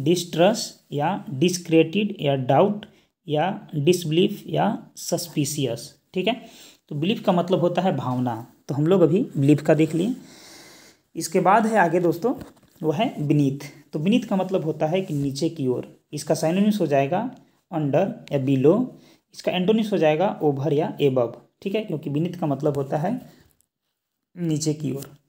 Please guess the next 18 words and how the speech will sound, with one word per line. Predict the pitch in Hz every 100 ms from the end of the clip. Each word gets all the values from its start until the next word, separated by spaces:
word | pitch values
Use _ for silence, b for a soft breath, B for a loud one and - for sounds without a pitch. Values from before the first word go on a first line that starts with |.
| _ _ _ 185
आगे | 196 220
है | 202
बेनिफिट। | 156 156 160 143 - - - _ _ _ _ _ _ _ _ -
बेनिफिट | 156 151 196 202 -
का | 185
मतलब | 170 190
होता | 156 156 156
है, | 147 214 - B B B B -
अ, | 143 131 127 127 180
कि | 208 208
लाभ | 139 143 135
उठाना। | 135 127 113 117 131 _ _ _ -
तो |
इसका | 156 202
सिनोनिम्स | 190 185 214 202
हो | 202
जाएगा | 185 185 202
प्रॉफिट | 196 143 135 180 196 -